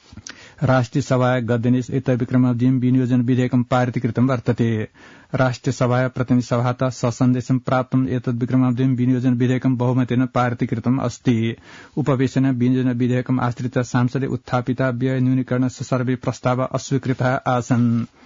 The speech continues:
प्रतिनिधि सभा ह्यस्तनोपवेशे विधेयकत्रयं प्रस्तुतं वर्तते।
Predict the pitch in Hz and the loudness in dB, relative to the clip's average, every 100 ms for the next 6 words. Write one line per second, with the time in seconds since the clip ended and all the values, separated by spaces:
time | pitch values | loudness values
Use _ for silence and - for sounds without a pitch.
0 | - - - - 143 143 139 127 127 123 | -20 -20 -16 -2 0 2 0 2 0 2
1 | 127 117 110 - 131 127 123 123 139 120 | 0 0 -2 0 0 0 -2 -2 -2 0
2 | 131 120 127 127 - - 131 127 - 127 | 0 0 -2 -4 -6 -2 2 2 0 -4
3 | - 120 127 131 123 120 120 117 117 | -4 -2 0 0 0 0 2 0 -2